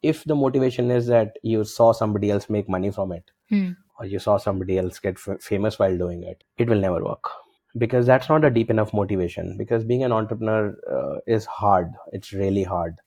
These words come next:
Speaker 1: Um, you have million problems every day, every year, every month, every quarter, and you have to keep solving them without expecting anything back.
Speaker 2: Hmm.
Speaker 1: And all your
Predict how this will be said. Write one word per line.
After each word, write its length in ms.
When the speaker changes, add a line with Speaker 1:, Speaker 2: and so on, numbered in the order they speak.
Speaker 1:
Um, 720
you 200
have 280
million 360
problems 640
every 280
day, 200
every 220
year, 260
every 240
month, 360
every 180
quarter, 340
and 240
you 60
have 200
to 200
keep 160
solving 400
them 200
without 280
expecting 440
anything 320
back. 180
Speaker 2:
Hmm. 280
Speaker 1:
And 120
all 180
your 240